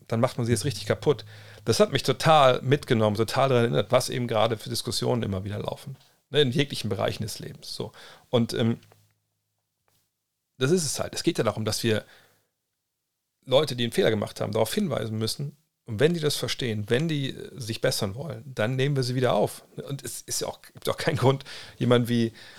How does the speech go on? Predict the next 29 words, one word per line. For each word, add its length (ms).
wie 160
Myers 340
Leonard 300
irgendwie, 180
irgendwie 200
auszustoßen 640
für, 120
für, 140
für 100
so 120
eine 100
Lappalie, 440
sondern 380
man 380
schlägt 260
ihm 80
auf 80
die 100
Finger, 240
man 140
sagt, 380
„Alter, 280
das 160
geht 240
aber 180
überhaupt 300
gar 140
nicht 140
klar.“ 360